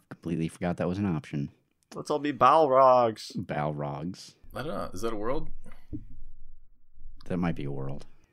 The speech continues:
Speaker 1: There she blows.
Speaker 3: All right. Well, thanks for tuning in again,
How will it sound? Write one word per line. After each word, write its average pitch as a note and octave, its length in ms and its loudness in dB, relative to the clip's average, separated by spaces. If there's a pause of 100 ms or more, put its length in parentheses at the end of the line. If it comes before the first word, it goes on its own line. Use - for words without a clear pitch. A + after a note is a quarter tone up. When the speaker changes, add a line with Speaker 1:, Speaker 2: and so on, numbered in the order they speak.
(320)
Speaker 1:
There D2+ 140 -8
she - 160 -8
blows. D2+ 520 -6 (680)
Speaker 3:
All C3 120 -2
right. D#3 220 -2
Well, G#2+ 280 -4
thanks C#3 180 -4
for - 80 -16
tuning D3 320 -6
in D3 220 -4
again, A#2+ 460 -4